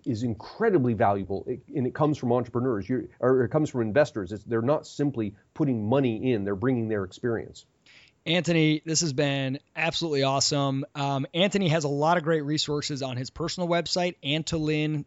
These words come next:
Speaker 2: dash davies dot com. As I said, we're gonna put up a, um, P D F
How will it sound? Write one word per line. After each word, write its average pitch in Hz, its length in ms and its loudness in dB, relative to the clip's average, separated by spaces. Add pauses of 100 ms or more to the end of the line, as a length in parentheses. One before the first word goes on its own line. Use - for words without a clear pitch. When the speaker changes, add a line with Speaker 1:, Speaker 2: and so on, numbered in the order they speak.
Speaker 2:
dash 135 380 -2
davies 135 680 0 (100)
dot 123 280 -8
com. 160 400 0
As 131 180 -6
I 131 60 -2
said, 143 260 0
we're 135 140 2
gonna 151 160 0
put 156 240 2
up 151 180 -2 (420)
a, 131 520 -2
um, 127 300 -6
P 170 200 -6
D 156 160 2
F 143 380 -2